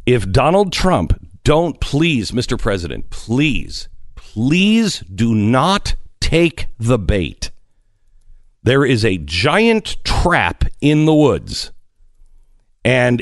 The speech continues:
it, it, right, sitting there, right on the little lever that closes that trap, is Mueller. If you go to grab that,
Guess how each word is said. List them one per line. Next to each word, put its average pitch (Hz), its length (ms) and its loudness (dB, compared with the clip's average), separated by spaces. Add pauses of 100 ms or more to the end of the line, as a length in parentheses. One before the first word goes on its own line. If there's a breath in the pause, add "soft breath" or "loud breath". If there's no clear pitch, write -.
it, 120 300 -2
it, 120 180 4
right, 127 500 2
sitting 269 460 4
there, 226 280 6
right 240 400 4
on 233 220 2
the 220 80 6
little 196 400 4
lever 170 320 2
that 113 220 -2
closes 180 600 2
that 185 220 0
trap, 104 420 0 (600)
is 131 240 0
Mueller. 127 440 2 (2000)
If 143 200 2
you 185 360 4
go 196 300 4
to 156 200 2
grab 147 540 2
that, 175 480 -4